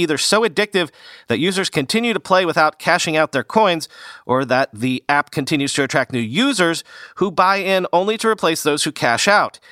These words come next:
Critics have even drawn parallels between play to earn and pyramid schemes. Axie Infinity hasn't been able to sustain its meteoric rise.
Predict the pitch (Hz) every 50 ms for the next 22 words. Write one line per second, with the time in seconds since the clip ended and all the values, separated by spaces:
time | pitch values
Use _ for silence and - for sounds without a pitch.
0 | - - - _ - - 170 180 - - 165 151 160 151 170 156 143 139 151 151
1 | 151 143 - 160 170 170 160 156 151 143 131 147 131 - 156 143 131 - - 151
2 | 156 147 147 - 139 135 135 - - 139 135 - - - 240 247 233 202 147 -
3 | - - 156 143 120 95 71 - - - - - - - - _ - 160 214 -
4 | - 277 247 202 - - 220 233 240 214 175 139 120 - _ _ - 160 180 175
5 | 220 208 190 175 175 180 165 175 - - 156 - - 151 - - 175 156 151 147
6 | 139 - - 185 220 - - - - - 165 151 143 139 131 127 123 113 110 -
7 | 120 120 107 98 101 131 190 196 -